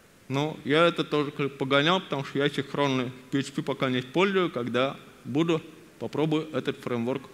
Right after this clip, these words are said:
обязательно. Работает в рантайме, правда. Как мы пон-,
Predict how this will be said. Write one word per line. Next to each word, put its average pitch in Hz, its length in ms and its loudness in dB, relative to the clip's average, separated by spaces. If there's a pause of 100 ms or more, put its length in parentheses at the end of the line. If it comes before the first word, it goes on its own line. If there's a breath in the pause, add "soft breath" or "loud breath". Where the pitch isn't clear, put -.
(140)
обязательно. 120 680 0 (240)
Работает 165 460 0
в 131 40 -4
рантайме, 131 440 2
правда. 98 320 -4 (1040 loud breath)
Как 123 140 -6
мы 139 80 -4
пон-, 160 360 2